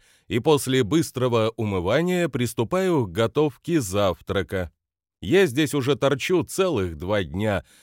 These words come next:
стараясь лишний раз не соваться на улицу и ожидая, когда Арти наконец влезет в систему местного видеонаблюдения.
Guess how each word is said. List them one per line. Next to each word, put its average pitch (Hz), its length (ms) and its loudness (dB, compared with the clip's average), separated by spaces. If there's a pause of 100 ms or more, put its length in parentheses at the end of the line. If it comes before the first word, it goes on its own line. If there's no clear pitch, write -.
стараясь 107 520 0
лишний 110 460 -2
раз 139 280 2
не 110 180 -4
соваться 104 520 -2
на 104 140 0
улицу 139 560 0 (240)
и 95 80 0
ожидая, 147 560 2
когда 123 400 2
Арти 143 460 0
наконец 113 580 0
влезет 120 540 -2
в - 20 -14
систему 120 540 -2
местного 113 560 0
видеонаблюдения. 107 1300 -2